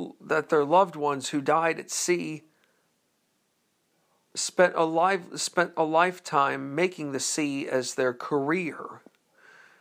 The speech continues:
For many of these men, they worked their entire way up the ladder. Maybe not all of them attained the status of captain or first, second, or third mate,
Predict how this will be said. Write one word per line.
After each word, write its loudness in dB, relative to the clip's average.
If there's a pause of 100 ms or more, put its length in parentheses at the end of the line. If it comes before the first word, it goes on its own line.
(260)
For 2
many 4
of -2
these -6
men, -2
they 0
worked -2 (320)
their 2
entire 2
way 2
up -4
the 0
ladder. 2 (200)
Maybe 2
not 4
all 4
of -8
them -6 (500)
attained 0
the -4
status -2
of -4
captain -2
or -4
first, 0
second, -2
or -6
third -2
mate, -8